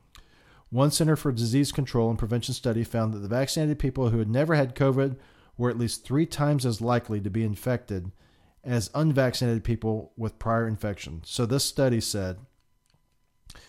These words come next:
this, the piece points to an Israeli study published in the New England Journal of Medicine that compared a group of vaccinated people who had never had covid nineteen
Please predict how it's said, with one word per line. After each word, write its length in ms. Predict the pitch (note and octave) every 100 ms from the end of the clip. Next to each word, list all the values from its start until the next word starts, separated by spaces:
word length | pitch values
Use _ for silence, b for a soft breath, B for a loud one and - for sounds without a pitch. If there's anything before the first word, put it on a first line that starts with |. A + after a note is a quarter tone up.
| B B B B _ _ _ -
this, 220 | A2+ -
the 120 | C#3
piece 220 | - D#3
points 280 | - D3 C3
to 100 | A#2+
an 80 | A#2+
Israeli 380 | A2+ B2+ B2+ C#3
study 320 | - A#2 A2+
published 420 | B2+ A2 A#2+ -
in 80 | A2
the 60 |
New 120 | G#2+ A#2+
England 300 | B2+ C3 B2
Journal 240 | A#2+ C3
of 60 | B2
Medicine 480 | G#2+ G2+ G2+ G2+ - b b -
that 160 | A#2
compared 400 | B2+ A2 B2+ B2
a 60 | A2+
group 240 | A2 C3+
of 120 | A2+ F2+
vaccinated 640 | B2 D3 - B2 A2+ F#2+
people 360 | A2+ G#2+ A2
who 100 | G2+
had 120 | G#2+ G2+
never 300 | B2+ D3 D#3
had 260 | C#3+ C3
covid 400 | - C3+ A2+ G#2+
nineteen 540 | A2 A2 - G#2+ G2+